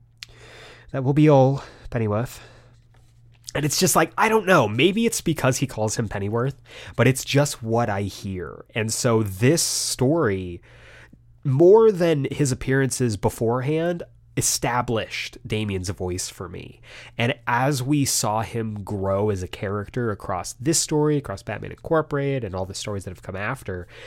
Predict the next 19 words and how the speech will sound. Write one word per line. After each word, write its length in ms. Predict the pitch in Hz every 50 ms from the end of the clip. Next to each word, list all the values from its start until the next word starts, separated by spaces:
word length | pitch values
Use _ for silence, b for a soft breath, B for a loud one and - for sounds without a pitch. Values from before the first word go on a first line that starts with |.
| B B B
that's 240 | 120 113 127 - -
always 240 | 131 131 131 127
the 80 | - 120
voice 260 | 98 107 107 101 -
that 100 | - 95
I've 160 | 92 85 85
heard, 300 | - - 160 135 87 82
the 80 | 82 95
voice 240 | 90 101 101 98 -
that, 240 | - - 98 - - -
in 140 | 120 107 98
my 240 | 98 101 107 120 135
mind, 320 | 123 98 95 95 92 92
I 120 | 90 92 98
established 540 | 107 - - - 85 87 98 98 - -
here 360 | - - 101 92 90 90 90 95 -
in 200 | - 101 92 90
this 220 | 85 87 85 - -
comic. 500 | - - 127 131 123 90 62 - -